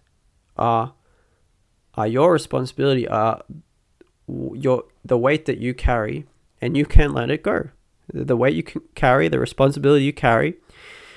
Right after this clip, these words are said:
and yes, it's heavy, but at the same time, you have the capacity to let it go by realizing that it's an option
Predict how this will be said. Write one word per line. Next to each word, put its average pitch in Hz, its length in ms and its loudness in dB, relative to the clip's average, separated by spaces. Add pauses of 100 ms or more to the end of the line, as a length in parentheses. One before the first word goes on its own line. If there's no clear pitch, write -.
(120)
and - 100 -2
yes, 131 160 0
it's - 140 -10
heavy, 175 420 0 (360)
but 127 120 0
at 135 80 -2
the - 80 -6
same 135 280 -2
time, 143 400 -2 (500)
you 127 200 -2
have 143 240 0
the 127 180 -2 (160)
capacity 143 520 -2
to - 160 -8
let 123 160 0
it 147 100 -6
go 185 240 -4 (1000)
by 123 160 2
realizing 123 880 0
that 139 160 -2
it's 151 160 -2
an 143 80 -2
option - 540 -4